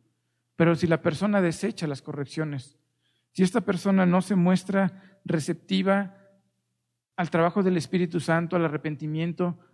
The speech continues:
a buscar corregir, está desechando esa oportunidad. Y dice Pablo, "A esta persona hay que desecharla". Este tema de la disciplina resalta también el propósito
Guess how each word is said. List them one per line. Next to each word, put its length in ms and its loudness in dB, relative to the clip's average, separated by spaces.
a 540 -4
buscar 760 0
corregir, 600 -2
está 220 -2
desechando 580 -2
esa 140 -4
oportunidad. 720 -4
Y 80 -4
dice 300 0
Pablo, 680 -2
"A 60 -12
esta 180 -4
persona 360 -4
hay 60 -4
que 120 0
desecharla". 540 -6
Este 260 0
tema 300 4
de 100 2
la 100 2
disciplina 600 0
resalta 420 0
también 280 2
el 120 0
propósito 760 -4